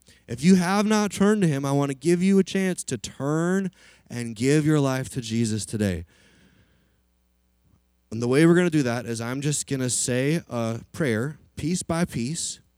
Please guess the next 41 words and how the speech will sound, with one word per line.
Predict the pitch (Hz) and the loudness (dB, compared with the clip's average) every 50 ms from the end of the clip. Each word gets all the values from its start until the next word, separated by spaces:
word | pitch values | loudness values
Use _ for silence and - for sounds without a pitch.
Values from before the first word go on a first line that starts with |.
| _ _ _ _ _ - | _ _ _ _ _ -10
and | 120 120 120 120 120 | -8 -6 -6 -6 -6
you | 123 135 165 185 196 202 202 202 190 - _ _ | -2 2 6 8 8 10 8 8 6 2 _ _
can | - - 165 151 139 139 | -8 -6 -4 -4 0 2
repeat | 131 131 120 - - - 185 190 165 | 2 2 0 0 -4 -4 -2 0 0
it | 170 165 - _ _ - | 0 -2 -4 _ _ -8
back | 151 147 131 120 127 135 - _ _ _ | -4 -4 -4 -4 -4 -8 -10 _ _ _
silently. | - - - - 135 135 131 113 104 92 87 85 87 - _ | -20 -18 -14 -12 -10 -10 -10 -10 -10 -10 -12 -12 -14 -16 _
I'm | - 98 | -10 -8
not | 104 110 107 | -8 -8 -8
gonna | 139 139 | -8 -8
make | 143 143 143 - | -6 -6 -6 -6
you | 151 | -4
do | 147 147 147 | -2 0 0
it | 147 | 0
out | 143 139 135 | 0 -2 -6
loud. | 139 135 131 135 135 117 | -8 -10 -8 -8 -8 -10
You | 101 | -8
don't | 92 101 113 | -8 -6 -8
have | 120 - | -8 -8
to | - | -8
do | 139 143 | -6 -6
it | 135 | -6
out | 120 | -6
loud. | 113 110 107 98 | -6 -8 -8 -8
Just | 113 117 - | -10 -10 -6
say | - 151 151 | -4 -4 -4
it | 151 135 | -4 -4
silently | - - 151 156 156 139 127 131 131 123 _ _ _ _ _ - | -6 -6 -4 -4 -4 -4 -6 -8 -10 -10 _ _ _ _ _ -18
in | - 120 120 | -16 -14 -12
your | 120 113 | -12 -14
heart, | 101 - - 147 160 170 160 - _ _ _ _ _ _ _ _ - | -12 -10 -6 -4 -4 -4 -4 -6 _ _ _ _ _ _ _ _ -8
in | - 123 131 | -6 -4 -4
your | 131 | -4
head. | 131 135 131 117 | -2 -2 -2 -2
Just | 104 117 117 - - 117 | -2 -2 -4 -4 -2 -4
repeat | 110 - - - - 180 180 185 - - - | -4 -4 -4 -4 -2 0 0 -2 -2 -6 -4
the | 151 151 | -2 0
words | 143 131 123 135 143 143 147 147 143 143 139 - - - _ _ _ _ - | 0 0 2 2 2 2 2 0 -2 -4 -8 -10 -14 -14 _ _ _ _ -10
after | 113 123 131 127 123 117 - - 135 123 123 123 117 - _ _ _ _ - | -6 -6 -6 -6 -6 -10 -12 -12 -10 -10 -10 -10 -12 -16 _ _ _ _ -8
me. | 110 117 110 98 87 - _ _ _ _ _ _ _ _ _ _ _ _ _ - | -6 -6 -6 -6 -8 -12 _ _ _ _ _ _ _ _ _ _ _ _ _ -8
Um, | 117 113 113 110 104 104 101 98 98 95 | -4 -4 -2 -2 -4 -6 -8 -10 -14 -18